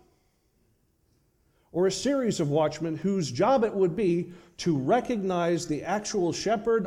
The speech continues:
on site, to make sure that no one stole sheep from another neighbor, and to defend the place from wolves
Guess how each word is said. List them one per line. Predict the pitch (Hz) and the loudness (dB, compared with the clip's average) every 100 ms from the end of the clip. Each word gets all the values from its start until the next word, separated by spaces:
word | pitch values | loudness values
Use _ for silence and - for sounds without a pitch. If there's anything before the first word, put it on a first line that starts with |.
| - | -4
on | 190 214 226 | -2 -2 -4
site, | - - 147 151 - - - _ _ _ | -6 -2 0 0 -4 -12 -20 _ _ _
to | 151 | -2
make | 196 208 | -2 -2
sure | - 196 180 | 2 4 4
that | 180 | 2
no | 180 | 2
one | 202 190 180 | 4 2 0
stole | - - 202 208 202 175 - | -4 4 8 8 8 6 0
sheep | - 208 180 - | -2 0 0 -2
from | - 175 170 160 - - _ _ _ _ | 0 2 2 -2 -6 -20 _ _ _ _
another | 156 190 180 | -2 2 2
neighbor, | 170 226 226 139 156 - - _ _ _ _ _ _ _ _ - | 2 4 4 2 -4 -8 -20 _ _ _ _ _ _ _ _ -2
and | 202 | 0
to | 202 | 0
defend | 170 175 240 254 | -2 4 4 4
the | - | 0
place | - 160 175 180 - | 0 0 0 -2 -4
from | - 196 | -4 2
wolves | 190 175 156 226 190 - - | 6 8 8 4 0 -8 -12